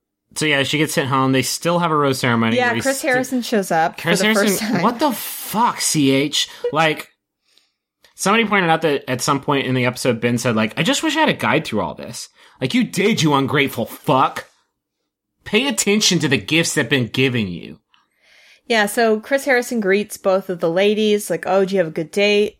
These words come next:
Speaker 2: And they're both like, "Yeah, we're in love." And Chris is like, "Oh, cool." <laughs>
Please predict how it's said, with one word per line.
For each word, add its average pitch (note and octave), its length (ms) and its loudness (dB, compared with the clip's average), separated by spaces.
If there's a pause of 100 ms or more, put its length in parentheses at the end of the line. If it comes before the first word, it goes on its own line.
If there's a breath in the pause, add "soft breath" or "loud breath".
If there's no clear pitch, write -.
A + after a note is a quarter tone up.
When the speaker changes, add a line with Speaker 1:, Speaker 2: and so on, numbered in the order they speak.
Speaker 2:
And F3 120 -6
they're E3+ 100 -4
both E3 260 -4
like, D#3+ 240 -4
"Yeah, C4+ 380 0
we're A3+ 140 -2
in A3+ 140 -4
love." F#3 560 -2
And E3+ 100 -10
Chris F3 240 -8
is E3 140 -8
like, E3+ 260 -6 (140)
"Oh, A#3 500 2
cool." A#3+ 560 -2
<laughs> - 60 -14